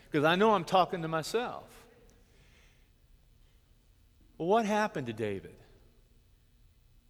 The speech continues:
Let's just get on. You, you think that you got trouble? Let me tell you David's story. If you go in and you read the subscription, and I love the, the Bible's just so incredibly honest. You go read the subscription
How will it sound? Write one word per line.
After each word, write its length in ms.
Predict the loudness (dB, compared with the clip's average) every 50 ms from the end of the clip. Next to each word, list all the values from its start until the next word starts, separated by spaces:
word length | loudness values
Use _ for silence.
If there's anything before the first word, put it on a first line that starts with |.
| _ _ _ _ _ -8
Let's 180 | -6 -6 -6
just 160 | -6 -8 -6 -4
get 180 | -4 -2 -2
on. 300 | -2 -4 -4 -6 -8 -10 -8
You, 140 | -6 -4
you 260 | -4 -2 -2 -2 -2 -4
think 360 | -4 -6 -8 -8 -8 -8 -8
that 140 | -8 -10 -8
you 260 | -10 -10 -8 -6 -4
got 240 | -4 -4 -4 -4 -8
trouble? 500 | -12 -12 -12 -12 -10 -12 -12 -14 -16 -18 _ _ _ _ _ _ _ _ _ _ -20 _ _ _ _ _ _ _ _ _ _ -10
Let 140 | -8 -6 -4
me 100 | -4 -4
tell 160 | -4 -6 -6
you 140 | -6 -6 -6
David's 360 | -8 -8 -8 -8 -10 -12 -16
story. 220 | -18 -20 -20 -20 -20 -20 -20 _ _ _ _ _ _ _ _ _ -20 _ _ -20 _ _ _ _ _ -20 _ _ -20 _ _ -20 _ _ -12 -10
If 100 | -4 -4
you 80 | 0 2
go 220 | 4 4 4 4
in 80 | 2 0
and 100 | 0 0
you 80 | 0
read 220 | 0 0 0 0 -2
the 80 | -4
subscription, 760 | -6 -6 -8 -10 -6 -2 -2 -2 -2 -2 -6 -10 -12 -14 -16 -20 -20 -20 -20 -20 _ _ -20 -20 -14 -6
and 100 | 0 2
I 200 | 2 4 4 4
love 180 | 4 4 4 4
the, 80 | 2
the 180 | -4 -6 -10 -6
Bible's 460 | -2 0 0 2 2 2 0 0 0
just 160 | -2 -4 -4
so 240 | -2 0 0 0 0
incredibly 560 | 0 -4 -6 -6 -6 -4 -2 -2 -2 -2 -2
honest. 560 | -4 -6 -6 -4 -4 -6 -6 -8 -10 -12 -14 -14 -18 -20 -20 -20 -20 -20 -18 -12
You 100 | -12 -4
go 140 | 0 2 2
read 240 | 2 2 0 -2 -2
the 80 | -4 -6
subscription 760 | -6 -8 -10 -10 -6 -4 -4 -4 -4 -4 -6 -6 -8 -10